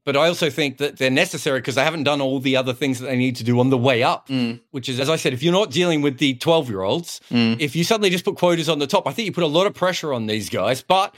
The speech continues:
Speaker 1: at the same time, Ntini and Bavuma are, I think, success stories of that. What I found interesting in your piece is the quotas within the quotas. What do you call them? The targets within the targets.
Speaker 2: Right.
Speaker 1: So in first-class cricket, you need two black batsmen in your top six. Is that right?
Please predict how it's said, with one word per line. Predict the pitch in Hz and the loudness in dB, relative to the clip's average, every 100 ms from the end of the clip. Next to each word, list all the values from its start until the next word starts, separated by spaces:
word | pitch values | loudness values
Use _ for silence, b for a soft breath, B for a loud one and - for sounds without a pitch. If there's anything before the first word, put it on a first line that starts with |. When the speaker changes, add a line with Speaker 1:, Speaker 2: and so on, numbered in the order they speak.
| b | b
Speaker 1:
at | - | -14
the | 156 | -2
same | 226 196 | -2 0
time, | 185 151 208 214 _ _ _ - | 0 0 -2 -6 _ _ _ -4
Ntini | 151 180 185 175 | -2 2 2 2
and | 147 | 0
Bavuma | 131 139 143 151 | 0 0 0 0
are, | 147 135 b b - | 0 -2 b b -4
I | 156 | -4
think, | 170 131 | -2 -6
success | 170 - 269 - | -4 0 -2 0
stories | 170 117 101 101 | -2 0 -2 -4
of | 90 | -2
that. | 87 82 _ _ _ - | -4 -4 _ _ _ -2
What | 208 | 0
I | 254 | 2
found | 247 269 | 2 0
interesting | 220 - - 208 | 0 -2 -4 0
in | |
your | 202 | 0
piece | 208 139 117 - | 2 0 -2 -2
is | 156 123 | -4 0
the | 175 165 160 | 2 2 0
quotas | - 214 - 208 160 | 2 2 2 -4 -2
within | 175 240 | 0 2
the | 202 | 0
quotas. | - 156 127 127 131 | 2 0 0 -4 -4
What | |
do | 175 | -4
you | |
call | 156 180 | 0 2
them? | 202 | 2
The | 185 | 2
targets | - 190 190 185 | 2 2 2 -4
within | 180 165 165 | -4 -2 -2
the | |
targets. | 147 170 170 90 - - | 0 0 0 -4 -14 -4
Speaker 2:
Right. | 131 139 110 - | 2 2 2 0
Speaker 1:
So | 185 175 | 2 2
in | 196 | 0
first-class | 180 214 262 - - 208 185 | -2 0 0 0 0 0 0
cricket, | - 196 139 135 | -4 -4 -4 -2
you | 147 | -2
need | 156 156 127 | 0 0 -2
two | - 208 196 | -2 -2 -2
black | 185 170 160 _ | 0 0 -2 _
batsmen | 160 139 - 139 135 | -2 -2 -6 -4 -4
in | 156 147 | -4 -4
your | 135 | -2
top | - 156 - | -2 -4 -4
six. | - 131 - | -4 -4 -4
Is | 113 | -4
that | 139 139 | -2 2
right? | 143 214 | 0 0